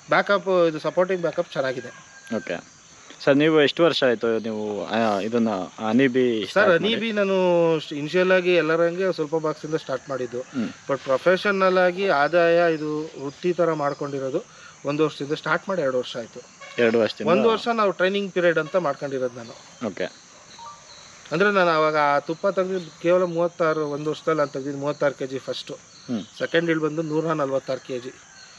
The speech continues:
Speaker 1: ಈ ಸತಿ ಎಪ್ಪತ್ತು ಬೆಟ್ಗೆ ರೆಡಿ ಆಗ್ತಾ ಇದೆ ಹನಿಗೆ.
Speaker 2: ಓಕೆ.
Speaker 1: ಸೆವೆಂಟಿ
Speaker 2: ಇದನ್ನ
Speaker 1: ಬಾಕ್ಸು.
Speaker 2: ಓಕೆ. ಎಲ್ಲಿ ಸೇಲ್ ಮಾಡ್ತಾ ಇದ್ದೀರಾ ಸರ್?
Speaker 1: ಸರ್, ಇಲ್ಲೇ ಸೇಲ್ ಆಗುತ್ತೆ ಸರ್ ನಂದು.
Speaker 2: ಓಕೆ.
Speaker 1: Almost ಯಾಕಂದ್ರೆ ಈ YouTube-ಅಲ್ಲೆಲ್ಲ ವಿಡಿಯೋ ಇರೋದ್ರಿಂದ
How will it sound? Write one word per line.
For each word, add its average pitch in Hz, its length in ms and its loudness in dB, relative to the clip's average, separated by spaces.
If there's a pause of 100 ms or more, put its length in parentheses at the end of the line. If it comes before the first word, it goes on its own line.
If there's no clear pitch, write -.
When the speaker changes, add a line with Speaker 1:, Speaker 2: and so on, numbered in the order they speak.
(140)
Speaker 1:
ಈ 147 60 -4
ಸತಿ 160 260 -4
ಎಪ್ಪತ್ತು 156 460 0
ಬೆಟ್ಗೆ 151 460 2
ರೆಡಿ 143 180 -2
ಆಗ್ತಾ 139 240 -4
ಇದೆ 123 160 -2
ಹನಿಗೆ. 131 640 -12 (640)
Speaker 2:
ಓಕೆ. - 420 -10 (100)
Speaker 1:
ಸೆವೆಂಟಿ 143 60 0
Speaker 2:
ಇದನ್ನ 175 260 6
Speaker 1:
ಬಾಕ್ಸು. 175 800 0
Speaker 2:
ಓಕೆ. 107 160 -8
ಎಲ್ಲಿ 156 320 4
ಸೇಲ್ 180 200 4
ಮಾಡ್ತಾ 101 280 -2
ಇದ್ದೀರಾ 85 300 -12
ಸರ್? - 440 -20
Speaker 1:
ಸರ್, 208 120 4
ಇಲ್ಲೇ 196 260 2
ಸೇಲ್ 175 200 2
ಆಗುತ್ತೆ 147 280 -2
ಸರ್ 127 220 -6
ನಂದು. 120 200 -12 (440)
Speaker 2:
ಓಕೆ. 98 200 -16 (520)
Speaker 1:
Almost 160 420 4
ಯಾಕಂದ್ರೆ 170 340 4
ಈ 165 120 0
YouTube-ಅಲ್ಲೆಲ್ಲ 175 580 2
ವಿಡಿಯೋ 160 320 2
ಇರೋದ್ರಿಂದ 156 440 0